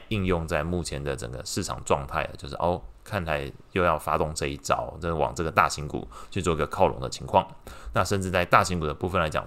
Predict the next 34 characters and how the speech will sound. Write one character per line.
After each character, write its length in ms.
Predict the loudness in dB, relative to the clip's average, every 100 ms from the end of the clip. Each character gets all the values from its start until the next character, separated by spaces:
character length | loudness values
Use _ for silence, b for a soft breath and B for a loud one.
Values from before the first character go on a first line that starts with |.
| -4
昨 140 | -4
天 160 | -4 -4
也 40 |
是 140 | -4
表 180 | -4 -4
现 160 | -4 -6
比 160 | -6 -6
小 160 | -4
型 140 | -4 -6
股 140 | -6 -6
来 100 | -4
得 80 |
好。 260 | -4 -6 -8 -14 B B B B B B B 4
在 240 | 6 6
债 180 | 6 4
券 100 | 6
市 60 |
场 140 | 6 4
部 80 | 10
分， 200 | 8 8 -4 -20 -20 -20 -18 -16 -4
昨 260 | 2 4 4
天 340 | 4 2 2
除 300 | -4 -4 2
了 160 | 4 4
Fed 420 | 4 4 4 -2
主 160 | -4 -6
席 140 | 0
鲍 160 | 4 6
威 100 | 4
尔 120 | 2
发 240 | 4 4
言 160 | 4 -2
之 160 | -4
外， 200 | 0 0